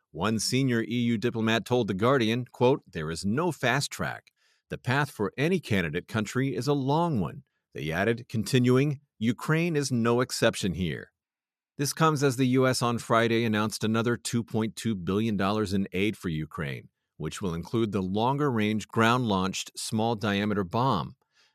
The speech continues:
as well as spare parts and munitions for air defense systems. It does not include, however, the much-coveted and even longer-range Army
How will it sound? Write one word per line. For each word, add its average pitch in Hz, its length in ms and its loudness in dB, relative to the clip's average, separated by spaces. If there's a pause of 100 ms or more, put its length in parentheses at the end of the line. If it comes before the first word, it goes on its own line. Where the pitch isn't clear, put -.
as - 160 -12
well 95 160 -2
as 90 120 -2
spare 110 360 0
parts 110 520 0
and 98 160 0
munitions 110 520 -2
for - 280 -6
air 120 180 0
defense 127 400 -4
systems. 82 540 -8 (340)
It 101 160 -2
does 104 220 2
not 117 280 2
include, 87 440 -4
however, 71 560 -6 (240)
the 101 100 -2
much-coveted 131 880 0
and 92 240 -6
even 131 300 0
longer-range 101 1040 0
Army 131 340 -4